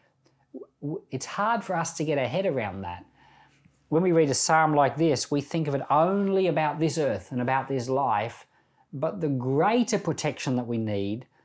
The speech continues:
are, are actually the eternal things. We need to be protected from sin, protected from temptation,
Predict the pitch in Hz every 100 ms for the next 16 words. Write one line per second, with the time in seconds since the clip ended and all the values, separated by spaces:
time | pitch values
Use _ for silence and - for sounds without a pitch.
0 | _ _ - 127 131 131 131 165 - 175
1 | 156 131 120 113 135 120 104 131 123 92
2 | 92 127 175 180 170 151 135 131 110 107
3 | - 147 - 139 - 120 - 110 104 127
4 | 151 _ - 123 135 143 143 147 139 -
5 | 143 143 117 107 98 120